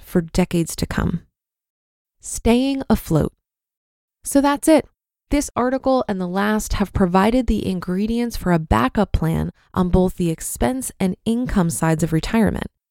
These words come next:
The strategies I've discussed give you leverage to preserve a comfortable lifestyle without charity from the outside,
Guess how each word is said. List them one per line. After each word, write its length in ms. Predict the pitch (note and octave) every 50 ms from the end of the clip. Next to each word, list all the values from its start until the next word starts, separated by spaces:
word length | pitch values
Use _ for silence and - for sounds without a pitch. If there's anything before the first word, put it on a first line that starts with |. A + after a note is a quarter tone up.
| _ _ _ _ _ _ -
The 80 | A#3
strategies 640 | A3 - - C#4 B3+ C#4+ D#4+ E4+ E4 - D4 C#4+ C4
I've 120 | B3 G#3
discussed 640 | - F#3 - - - D3+ D#3+ G3 - - - - -
give 160 | - A#3 A3
you 120 | A#3+ A#3+
leverage 600 | A3 G#3+ A#3+ B3 C4+ A#3 - - - - - - -
to 120 | - -
preserve 560 | - - G#3+ G#3 F#3+ F#3 A3 A3+ A#3 B3+ B3 -
a 80 | G#3
comfortable 640 | - - - - G#3 G3 - - G#3 G3+ F#3+ G3 F#3+
lifestyle 580 | F3 E3 D#3+ E3 - - - - - - - - _ _ _ _ _ _
without 280 | - G#3+ A#3+ B3+ B3+ -
charity 380 | - - A3+ G#3+ G#3 G3+ G3
from 200 | F#3+ - F3+ E3+
the 100 | E3 D#3+
outside, 540 | D#3 D3 - - - - - A1+ - - -